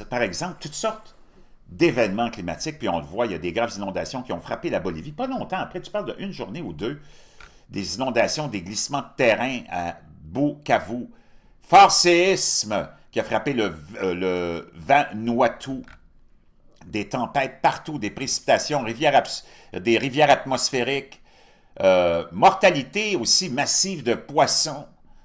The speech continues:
dans le nord du Japon. Est-ce que ça a été dû à... Euh, espèce de provocation de dégagement du fond de l'océan d'un,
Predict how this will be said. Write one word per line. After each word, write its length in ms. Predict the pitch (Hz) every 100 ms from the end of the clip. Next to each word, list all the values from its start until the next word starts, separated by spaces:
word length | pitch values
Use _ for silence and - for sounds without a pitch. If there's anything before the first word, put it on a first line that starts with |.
| -
dans 220 | 82 104
le 120 | 98
nord 380 | 95 120 131 110
du 200 | 80 98
Japon. 520 | 78 104 95 117 127
Est-ce 100 | 104
que 80 | 98
ça 140 | - 90
a 20 |
été 240 | 78 87
dû 400 | 71 67 151 196
à... 240 | 127 80 - - - 90
Euh, 280 | 85 78 69 - - _ _ - _ _ _ _ _ _ 98
espèce 420 | - - 110 85
de 180 | 87 73 - - _ - _ _ -
provocation 840 | 123 120 113 107 85 - 127 127
de 360 | 95 90 76 - _ _ _ - - - - _ _ _ _ _ _ - - - - _ _
dégagement 760 | - 92 120 113 95 87 110 120
du 120 | -
fond 180 | - 107
de 80 | 95
l'océan 400 | 90 101 98 110
d'un, 440 | 90 85 76